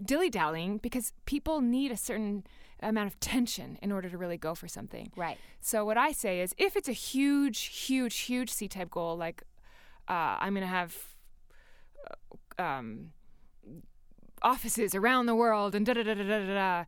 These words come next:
Speaker 1: um, then what I suggest is to have what I call mini C-type goals, which are, like, ones that are closer. So I
Speaker 2: Right.
Speaker 1: always say, have one within the calendar year so that you're, you're always have the tension of time. So the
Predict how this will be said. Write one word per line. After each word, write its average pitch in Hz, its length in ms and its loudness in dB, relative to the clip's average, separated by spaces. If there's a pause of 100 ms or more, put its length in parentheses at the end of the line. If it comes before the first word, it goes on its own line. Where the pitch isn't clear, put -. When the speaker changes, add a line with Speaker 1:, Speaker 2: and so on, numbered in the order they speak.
(360)
Speaker 1:
um, 196 380 0
then 240 260 0
what 220 120 0
I 196 100 0
suggest 185 460 -4
is 190 100 -6
to - 80 -10
have 180 220 -6
what 180 100 -2
I 180 100 0
call 180 200 -4
mini 220 260 4
C-type 175 400 -4
goals, 160 340 -4
which 185 140 -8
are, 175 100 -4
like, 170 260 -8
ones 190 280 -2
that 180 80 -4
are 165 80 -6
closer. - 480 -8
So - 260 -2
I 254 160 4
Speaker 2:
Right. 277 60 4
Speaker 1:
always 233 200 2
say, 185 280 -2 (360)
have 277 280 4
one 233 200 4
within 202 220 -2
the 190 80 -2
calendar 185 380 -4
year 196 400 -2 (320)
so - 200 0
that 220 140 0
you're, 208 420 0 (180)
you're 202 360 0
always 240 280 2
have 208 160 -4
the 196 60 -2
tension 202 420 -2
of 170 100 -8
time. - 340 -10 (480)
So 196 440 0 (1500)
the 208 640 -2